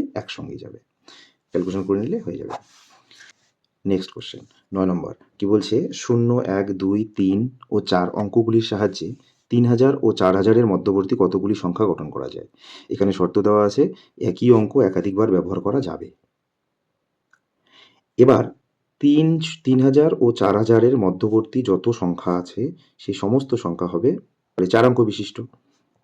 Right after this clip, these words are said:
এবং যেহেতু তিন হাজার এবং চার হাজারের মধ্যবর্তী সংখ্যা, তার জন্য হাজারের ঘরে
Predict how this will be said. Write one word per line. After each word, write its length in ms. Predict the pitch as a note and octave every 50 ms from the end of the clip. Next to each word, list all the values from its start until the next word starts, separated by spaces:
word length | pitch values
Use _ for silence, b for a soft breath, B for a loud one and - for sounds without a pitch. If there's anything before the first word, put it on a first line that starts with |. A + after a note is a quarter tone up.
| _ _ _ _ _ _ _ _ _ _ _ _ _ _ _ _ _ _ _ _ _ _ _ _ _ _ _ _ _ _ _ _ _ _ _ _ _ _ -
এবং 240 | B2 C3 C#3+ C3 G2 F2 - -
যেহেতু 320 | E2 F#2+ G2+ A2 A2+ - C#3 C#3 C3
তিন 120 | A#2+ A#2 A#2 A#2+
হাজার 160 | A#2 B2+ B2+
এবং 140 | B2 A#2+ B2+ B2 A2+
চার 120 | A2 F#2+ G2+
হাজারের 240 | G2+ A2+ A#2+ B2+ A#2 G2+
মধ্যবর্তী 420 | F#2 F#2 - A2+ A2+ A#2 A2+ B2+ A#2+
সংখ্যা, 340 | - A2+ A2 G#2+ B2 C3+ D#3+ F3+ - _ _ _ _ _ _ _ _ -
তার 120 | G2+ A2
জন্য 240 | A2 C3 G#2+ F2+ F2 F#2 B2+ - b b b b b b
হাজারের 460 | - - - - - B2 C3 D#3 D3 B2+
ঘরে 240 | F2+ F2+ F2 G#2